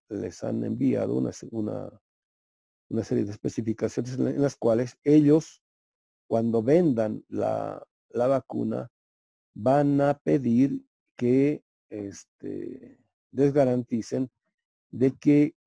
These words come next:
nadie les va a hacer ningún tipo de demanda o juicio, o sea, ningún país le puede hacer un juicio o demanda por consecuencias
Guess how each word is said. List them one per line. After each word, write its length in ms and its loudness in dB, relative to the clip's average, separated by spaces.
nadie 600 2
les 260 0
va 60 2
a 40 2
hacer 380 2
ningún 400 0
tipo 320 0
de 140 -2
demanda 640 0
o 140 0
juicio, 420 -4
o 60 -8
sea, 140 -6
ningún 380 4
país 420 0
le 120 -6
puede 240 -2
hacer 180 -6
un 80 -2
juicio 320 -6
o 20 -6
demanda 480 -6
por 240 4
consecuencias 1200 0